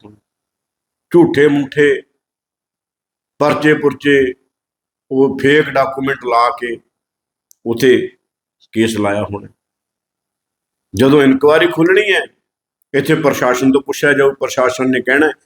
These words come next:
ਵੀ "ਸਾਡੇ ਕੋਲੇ ਤਾਂ ਕੋਈ ਮਤਲਬ ਹੈ ਨਹੀਂ, ਅਸੀਂ ਤਾਂ ਕਿਸੇ ਨੂੰ ਤੰਗ ਨਹੀਂ ਕੀਤਾ", ਕਿਉਂਕਿ ਜਦੋਂ ਡਾਕੂਮੈਂਟ ਫੇਕ ਹੋਣੇ, ਪੈਸੇ ਦੇ ਕੇ ਬਣਾਏ ਹੁੰਦੇ ਆ। ਹਾਲੇ ਵੀ ਕੁਛ ਨਹੀਂ ਹੋਇਆ,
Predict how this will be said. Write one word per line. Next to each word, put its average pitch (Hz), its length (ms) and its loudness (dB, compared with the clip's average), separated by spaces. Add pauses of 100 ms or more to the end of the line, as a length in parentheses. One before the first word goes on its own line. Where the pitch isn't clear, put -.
ਵੀ 117 60 0
"ਸਾਡੇ 110 380 -2
ਕੋਲੇ 123 240 -2
ਤਾਂ 127 140 -6
ਕੋਈ 127 160 -12
ਮਤਲਬ 135 300 -12 (100)
ਹੈ 139 80 -4
ਨਹੀਂ, 143 140 -16 (1080)
ਅਸੀਂ 113 100 0
ਤਾਂ 131 80 0
ਕਿਸੇ 123 160 -2
ਨੂੰ 123 120 0
ਤੰਗ 120 200 2
ਨਹੀਂ 135 160 2
ਕੀਤਾ", - 280 -14
ਕਿਉਂਕਿ 139 340 -2
ਜਦੋਂ 170 100 4
ਡਾਕੂਮੈਂਟ 143 480 0
ਫੇਕ 156 180 0 (100)
ਹੋਣੇ, 156 160 -6
ਪੈਸੇ 120 280 -4
ਦੇ 135 100 -4
ਕੇ 143 100 -14
ਬਣਾਏ 143 240 -8
ਹੁੰਦੇ 147 240 -18
ਆ। 131 100 -20 (3000)
ਹਾਲੇ 151 240 2
ਵੀ 185 200 0
ਕੁਛ 147 260 -12
ਨਹੀਂ 143 160 -2
ਹੋਇਆ, 127 400 -4